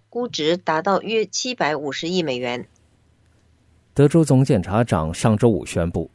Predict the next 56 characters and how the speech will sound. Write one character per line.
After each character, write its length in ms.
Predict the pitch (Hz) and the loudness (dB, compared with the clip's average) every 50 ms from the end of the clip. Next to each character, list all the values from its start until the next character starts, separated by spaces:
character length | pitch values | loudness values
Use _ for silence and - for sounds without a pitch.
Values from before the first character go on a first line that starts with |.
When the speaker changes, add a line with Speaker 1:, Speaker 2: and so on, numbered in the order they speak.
| _ _ | _ _
Speaker 2:
正 180 | - 170 160 | 0 2 2
在 300 | 151 143 139 127 120 113 113 | 4 4 2 4 2 2 0
调 300 | - - 139 117 107 98 | 2 2 2 2 2 0
查 240 | - - 92 98 104 | -2 -4 -4 -4 -2
DeepSeek 540 | - - 127 - - - - 147 - 113 | -2 -4 -4 -4 -2 0 0 0 0 0
的 160 | - 95 87 87 | -2 0 0 0
隐 200 | 82 80 76 78 | -2 -4 -4 -4
私 220 | - - - 120 | -4 -2 -2 -2
保 180 | - 87 57 - | -2 -2 -4 -2
护 160 | - - 107 | 0 0 0
措 260 | 98 - 113 101 85 | 0 0 0 -2 -2
施 300 | - - - 107 104 - _ | -2 -2 -2 -2 -2 -2 _
以 140 | - 107 95 | -2 -2 -2
及 160 | 85 - 113 | -2 -2 0
跟 200 | - 135 120 127 | 2 4 4 4
中 240 | 127 - 143 139 147 | 4 2 2 2 4
共 160 | 143 135 107 | 2 2 0
的 80 | 87 80 | -2 -2
关 240 | - 98 98 107 120 | 0 2 2 2 2
系， 220 | - - - - _ _ _ _ _ _ _ _ _ | 0 -2 -6 -10 _ _ _ _ _ _ _ _ _
以 100 | - 117 | -2 -2
及 180 | 104 - 127 131 | 0 2 2 0
夸 220 | - - 156 156 | 2 2 0 2
大 160 | 151 151 120 | 2 2 2
他 160 | 110 - 127 123 | 0 0 0 0
的 80 | 117 - | 0 2
A 160 | 123 135 139 | 2 4 4
I 120 | 131 131 | 4 4
模 200 | 123 107 87 98 | 4 4 4 2
型 220 | 120 - - 104 95 | 2 2 0 0 0
能 180 | 78 73 87 | 0 0 0
力， 220 | 104 117 101 - _ _ _ - | 0 -2 -2 -4 _ _ _ -8
从 240 | - - 120 113 117 | -2 2 4 6 6
而 100 | 117 123 | 6 4
误 160 | 147 151 135 | 4 2 0
导 200 | 110 - 67 - | 0 0 -4 -4
消 200 | - - 104 110 | -2 0 0 2
费 160 | - 135 107 | 4 2 2
者。 220 | 85 - - - - _ _ _ _ _ _ _ _ _ _ _ - - _ | 2 0 -6 -10 -12 _ _ _ _ _ _ _ _ _ _ _ -20 -4 _
德 140 | - 147 147 | 4 4 6
州 160 | - 165 156 | 6 4 4
总 180 | - 143 160 | 4 4 4
检 160 | 147 127 92 95 | 4 4 2 2
察 140 | 104 120 | 2 2
长 220 | 120 - 87 85 85 | 2 2 0 0 -2
帕 240 | - - - 135 113 | -4 -4 -2 -2 0
克 80 | - 101 | 0 0
斯 200 | - - 143 123 | 0 0 2 2
顿 160 | 151 143 110 - - | 2 2 2 0 -4
在 220 | - - 127 107 98 | -2 2 2 2 4
一 120 | 98 107 | 2 2
份 220 | 107 - 117 95 | 2 2 2 2
声 180 | 92 - 107 98 | 2 2 0 0
明 140 | 87 76 78 | 0 -2 -2
中 180 | - 87 87 | -4 -4 -4
说， 280 | 87 - 104 98 95 | -2 0 2 2 2